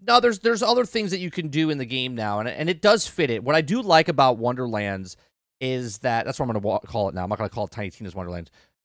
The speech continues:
Wonderlands does a good job because I feel like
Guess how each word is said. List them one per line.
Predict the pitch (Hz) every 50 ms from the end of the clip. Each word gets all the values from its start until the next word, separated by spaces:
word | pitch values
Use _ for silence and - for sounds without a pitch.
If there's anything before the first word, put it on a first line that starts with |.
| _ _ _ _ _ _ _ _ _ -
Wonderlands | 151 180 208 208 214 196 185 175 160 156 147 120
does | 160 147 135
a | 139
good | 120 156 139
job | 110 - 131 127 131 120
because | 131 - 151 131 113 107 -
I | - 147
feel | 139 - 254 285
like | 277 247 226 202 -